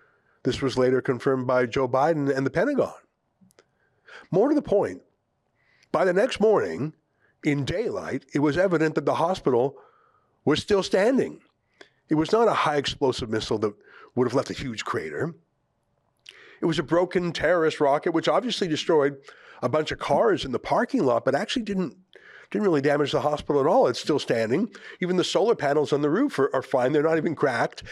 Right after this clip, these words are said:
There was some broken stained glass, and no, five hundred people were not killed.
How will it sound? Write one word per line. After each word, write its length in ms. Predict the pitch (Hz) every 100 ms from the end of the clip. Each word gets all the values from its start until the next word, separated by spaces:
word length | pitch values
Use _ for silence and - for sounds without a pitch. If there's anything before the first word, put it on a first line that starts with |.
| - 151
There 100 | 151
was 260 | 151 175
some 200 | - 175
broken 280 | 131 127 139
stained 340 | 131 123 120 110
glass, 520 | 98 95 170 - - - - - -
and 180 | 147
no, 240 | 127 120 135
five 300 | - 117 123
hundred 260 | 120 123
people 480 | - 110 - 113 113 _ _ - -
were 520 | 98 117 120 120 110
not 460 | 104 104 110 - -
killed. 580 | - 269 95 - -